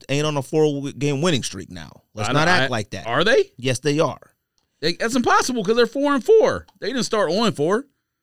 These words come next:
Speaker 1: Four game, and then three game winning streak.
Speaker 2: Yeah, three.
Speaker 1: Look.
Speaker 2: They beat the Bears,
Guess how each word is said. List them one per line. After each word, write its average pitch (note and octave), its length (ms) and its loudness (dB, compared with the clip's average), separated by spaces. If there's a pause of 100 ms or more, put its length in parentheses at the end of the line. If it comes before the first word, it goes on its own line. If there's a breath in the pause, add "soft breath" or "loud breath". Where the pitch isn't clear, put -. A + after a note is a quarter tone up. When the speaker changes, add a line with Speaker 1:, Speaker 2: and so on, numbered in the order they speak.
(100)
Speaker 1:
Four A2 320 -4
game, C3+ 420 0
and B2+ 100 -2
then D3+ 120 2
three G#3+ 200 4
game C4 260 0
winning G3 200 0
streak. G#3 380 -4 (340)
Speaker 2:
Yeah, B2 280 -4
three. G#2+ 300 -8 (140)
Speaker 1:
Look. C#3 540 0
Speaker 2:
They D4+ 60 -6
beat D#4 180 4
the A#3+ 80 0
Bears, E4 640 4